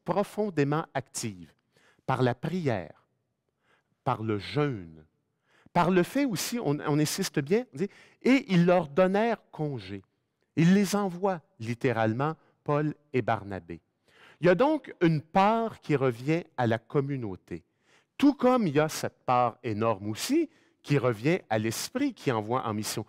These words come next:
Mais voyez-vous que c'est la conjonction des deux. Et ça, encore une fois, il y a quelque chose de terriblement actuel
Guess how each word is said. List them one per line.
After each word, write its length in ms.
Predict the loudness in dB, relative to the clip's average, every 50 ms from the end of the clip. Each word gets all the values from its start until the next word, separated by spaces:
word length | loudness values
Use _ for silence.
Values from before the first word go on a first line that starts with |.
| _ -20 -10 -2 2
Mais 100 | 4 4
voyez-vous 460 | 6 6 4 4 2 0 0 -2 -2
que 100 | -2 -2
c'est 180 | -2 2 4
la 140 | 4 4 4
conjonction 960 | 2 -2 -4 -4 -2 -2 -2 0 0 0 -2 -2 -6 -8 -4 -2 0 0 0 -2 _ _ _ _ _
des 300 | -4 0 2 2 2 0
deux. 360 | -2 _ 0 0 0 0 -2 _ _ _ _ _ _ _ _ _ _ _ _ _ _ _ 2
Et 80 | 2 2
ça, 160 | 4 4 0
encore 280 | 0 2 2 2 2 2
une 120 | 0 -4
fois, 180 | -2 0 0 2
il 60 | 2
y 20 |
a 40 | 2
quelque 180 | 0 -2 -2 -2
chose 160 | -2 -2 0
de 80 | 0
terriblement 600 | 0 4 2 2 2 2 0 0 0 2 2 0 0
actuel 600 | -2 -6 -8 -8 -4 0 2 2 4 4 2